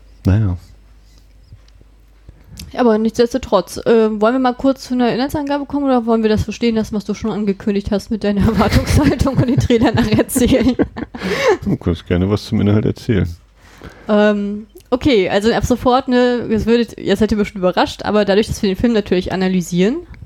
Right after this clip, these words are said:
Speaker 2: ist, ist jetzt Spoilerwarnung. Tü, tü, tü, tü. Ähm, ja, also in der Hauptrolle ist Kang Dong-won,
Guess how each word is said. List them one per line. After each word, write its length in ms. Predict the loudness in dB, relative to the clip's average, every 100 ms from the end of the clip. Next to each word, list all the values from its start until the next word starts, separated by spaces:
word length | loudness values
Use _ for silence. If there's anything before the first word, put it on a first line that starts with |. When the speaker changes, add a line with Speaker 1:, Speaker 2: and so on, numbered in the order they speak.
| -6
Speaker 2:
ist, 320 | -6 -6 -16 -6
ist 180 | -4
jetzt 160 | -2 -6 -6
Spoilerwarnung. 800 | -4 0 -2 -2 -8 -8 -14 -16 -20
Tü, 100 | -20
tü, 120 | -20
tü, 100 | -20
tü. 120 | -20 -20 -20 -20 -20 _ _ -20 -18 -20 -20 -20 -6
Ähm, 480 | 0 0 0 -4 -10 -6
ja, 240 | 0 0 2
also 440 | 0 0 0 2
in 80 | 2
der 80 | 2
Hauptrolle 340 | 2 0 0
ist 100 | 0
Kang 200 | -2 0
Dong-won, 340 | 0 0 -2